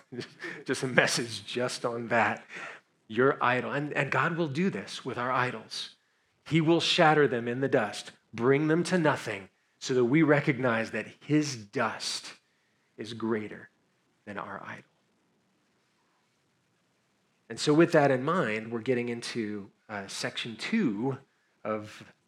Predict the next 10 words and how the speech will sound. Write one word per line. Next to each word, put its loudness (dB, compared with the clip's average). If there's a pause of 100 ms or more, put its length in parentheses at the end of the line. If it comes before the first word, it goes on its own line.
(440)
this -8
passage -6
in -10
James, -10
which -10
is -12
verses -4
seven -4
through -4
eleven. 0